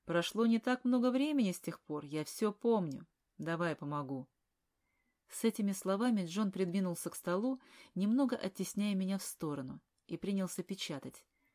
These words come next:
Я даже не успела ничего возразить, как он уже почти все исправил и с победным возгласом "Ес!" откинулся на спинку стула. Ничего не оставалось, как поблагодарить его за помощь. "Всегда рад помочь",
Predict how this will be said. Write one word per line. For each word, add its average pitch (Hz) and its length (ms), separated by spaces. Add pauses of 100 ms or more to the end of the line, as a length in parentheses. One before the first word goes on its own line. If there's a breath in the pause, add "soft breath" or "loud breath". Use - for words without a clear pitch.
(140)
Я 214 220
даже 247 220
не 254 120
успела 254 440
ничего 233 380
возразить, 233 760
как 254 240
он 262 80
уже 254 160
почти 262 340
все 277 200
исправил 175 680
и 185 60
с - 80
победным 190 540
возгласом 170 580
"Ес!" 202 580 (420 loud breath)
откинулся 262 560
на 180 80
спинку 190 360
стула. 143 420 (720)
Ничего 214 460
не 311 120
оставалось, 254 640
как 233 280
поблагодарить 208 760
его 233 160
за 180 140
помощь. 143 540 (460)
"Всегда 160 600
рад 170 280
помочь", 143 580